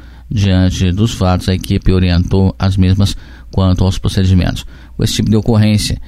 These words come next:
enquanto a equipe realizava patrulhamento, alguns populares falaram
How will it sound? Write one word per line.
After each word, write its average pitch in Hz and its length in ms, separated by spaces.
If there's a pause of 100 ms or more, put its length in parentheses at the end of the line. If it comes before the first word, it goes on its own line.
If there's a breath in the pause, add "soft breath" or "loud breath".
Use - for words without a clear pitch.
(180 loud breath)
enquanto 95 540
a - 100
equipe - 300
realizava 92 480
patrulhamento, 98 680 (380 loud breath)
alguns 101 400
populares 110 560
falaram 104 480